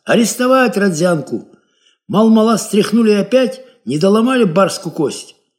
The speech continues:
Мало их побили, покололи, надо бы ещё. Теперь, говорят, нельзя,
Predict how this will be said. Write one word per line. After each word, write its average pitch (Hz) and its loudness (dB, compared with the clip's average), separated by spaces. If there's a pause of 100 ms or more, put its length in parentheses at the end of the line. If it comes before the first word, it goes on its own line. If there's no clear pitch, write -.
(220)
Мало 233 -2
их 214 -4
побили, 214 2
покололи, 185 0
надо 147 -4
бы 131 -6
ещё. - -4 (400)
Теперь, 143 -4
говорят, 139 -4
нельзя, 123 -2